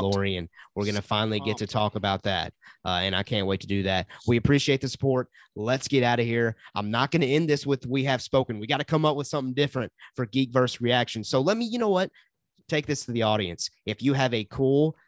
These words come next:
Speaker 1: call out sign that we should incorporate into Geekverse reactions, let us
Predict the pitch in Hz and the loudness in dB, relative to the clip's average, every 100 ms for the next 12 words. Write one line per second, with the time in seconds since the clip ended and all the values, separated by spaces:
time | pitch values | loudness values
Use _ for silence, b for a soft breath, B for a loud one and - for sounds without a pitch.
0 | b - 135 139 127 127 123 - 127 120 | b 0 2 4 4 2 -2 -4 -4 -2
1 | 107 95 92 113 - 117 113 120 117 117 | -4 -4 -4 -4 -4 -4 -2 0 2 2
2 | 107 98 104 107 104 95 104 85 101 101 | -2 -2 -6 -8 -8 -6 -8 -4 -4 -4
3 | - 92 92 104 117 113 - B B B | -4 -2 0 0 -2 -2 -4 B B B
4 | B - 95 101 107 104 - - | B -8 -2 0 0 0 -2 -6